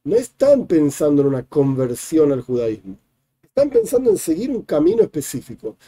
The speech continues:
que es el mensaje del judaísmo para los no judíos. Y está perfecto esto. No tiene sentido que recen utilizando el Sidur. Entonces, ¿de dónde uno puede sacar el texto de las bendiciones? ¿De dónde uno puede pensar siquiera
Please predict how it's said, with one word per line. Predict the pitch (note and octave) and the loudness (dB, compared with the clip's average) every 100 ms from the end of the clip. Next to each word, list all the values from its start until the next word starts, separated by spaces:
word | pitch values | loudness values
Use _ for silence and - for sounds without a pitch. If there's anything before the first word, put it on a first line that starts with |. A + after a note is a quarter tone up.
| _ | _
que | A3 | -6
es | G#3+ | -2
el | |
mensaje | G3 D#3+ D3+ C4 C4 A3 | 0 -2 -2 -6 -2 0
del | F#3 | 0
judaísmo | E3 D#3 F#3+ F3 D#3+ | 2 2 2 0 -2
para | E3+ | -2
los | F#3 | 0
no | - A#4 | 2 2
judíos. | F#4+ D4 A#2+ A2+ G#2+ _ _ - | 0 -6 -4 -8 -10 _ _ -16
Y | |
está | A#3+ D#4 | -8 -6
perfecto | D#4 C#4+ - D4+ C#4 F#3 D#3 | -4 -6 -4 -6 -2 4 4
esto. | C3 - - _ _ _ _ | 2 -6 -16 _ _ _ _
No | C#3+ E3 G3+ A#3+ | -8 0 2 2
tiene | - A3+ C#4+ A#3+ | 0 -6 -4 -4
sentido | - D#3+ D#3 A#3 F#3+ C#3 D3 - _ | -4 -6 -4 -6 -2 0 0 -6 _
que | - C3 C#3+ | -10 -6 -2
recen | G#3+ G3 - F#3 G3+ G#3+ | 4 4 4 -2 -2 -4
utilizando | - - C#3+ C#3 - A#2+ A#2+ D3 - | -6 -4 -4 -4 -4 -6 -4 -6 -8
el | A#2+ | -18
Sidur. | - G3 B3+ G3 _ _ _ _ _ _ _ _ _ - - _ _ | -12 -8 -6 -8 _ _ _ _ _ _ _ _ _ -20 -20 _ _
Entonces, | C#3 C#3+ D3+ - | -8 -6 -6 -4
¿de | C#3+ | 2
dónde | G3+ B3+ A#3+ | 4 4 4
uno | G3+ C#3 | 2 0
puede | F3+ G3 | 0 2
sacar | D#3+ C3+ - G3+ E3+ C3 A#2 _ _ | 0 -6 -4 -2 0 -2 -6 _ _
el | D3 D3 | -8 -4
texto | D#3 G3 - F3+ | 2 2 2 -2
de | D#3+ | 0
las | C3 | 0
bendiciones? | C3 A2+ - G#3 D#3 C3 B2 _ _ | -2 -4 -2 0 0 -2 -4 _ _
¿De | D3 | 2
dónde | F#3+ B3 | 2 2
uno | B3+ G#3 | 2 0
puede | F#3+ G3 F3 | 2 2 2
pensar | - D3 C3+ A#2 - C4 - | 0 -2 -2 -6 -6 -6 -6
siquiera | - C#3 - B2 A2 G#2 | -10 -12 -4 -2 -2 -6